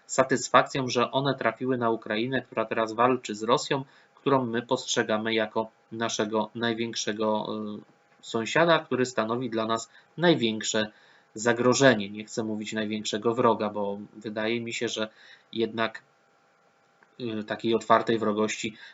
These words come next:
w stosunkach polsko-rosyjskich jeszcze nie ma i miejmy nadzieję, że, e, do takiej otwartej wrogości, e, nigdy nie dojdzie, bo jednak, no, chyba lepiej mieć sąsiadów, e, przyjaznych i dogadywać się z sąsiadami.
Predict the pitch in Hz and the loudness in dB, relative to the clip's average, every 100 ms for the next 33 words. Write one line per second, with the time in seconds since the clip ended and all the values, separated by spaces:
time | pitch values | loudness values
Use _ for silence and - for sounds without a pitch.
0 | - - 110 - 110 107 113 - - 117 | -14 -4 -4 -2 -4 0 -2 -2 -2 0
1 | 110 - 110 104 - 104 - 104 - _ | 0 0 -2 -2 -4 -6 -6 -10 -12 _
2 | _ 113 113 107 - 110 107 - _ - | _ 0 0 0 -2 -2 -4 -6 _ -12
3 | 113 110 110 226 285 233 208 196 135 107 | -4 -2 0 2 4 6 6 6 4 2
4 | 113 120 107 104 107 - - _ - 107 | 2 2 0 0 -2 -4 -18 _ -2 0
5 | 104 110 113 - 113 104 107 107 113 110 | 0 0 -2 -2 -4 0 0 0 -2 -4
6 | 104 104 104 - 107 107 _ _ - 110 | -4 -4 -4 -6 -6 -8 _ _ -8 -6
7 | 104 110 117 113 110 104 104 107 110 107 | -6 -6 -6 -4 -4 -4 -6 -6 -4 -6
8 | 104 101 101 - - - 110 113 113 107 | -6 -8 -8 -14 -20 -12 -8 -8 -8 -10
9 | 107 104 107 110 104 101 107 104 104 - | -10 -10 -4 -4 -4 -4 -6 -6 -10 -14
10 | _ - - 113 107 107 107 104 117 107 | _ -16 -6 -4 -2 -2 -2 -6 -8 -8
11 | - - 113 110 107 - 104 - _ - | -6 -2 0 0 0 -4 -8 -8 _ -20
12 | _ - 110 107 - 104 107 107 104 - | _ -8 -6 0 0 0 -2 -2 -4 -4
13 | 107 104 - 113 107 104 98 107 | -4 -4 -4 -4 -4 -6 -8 -10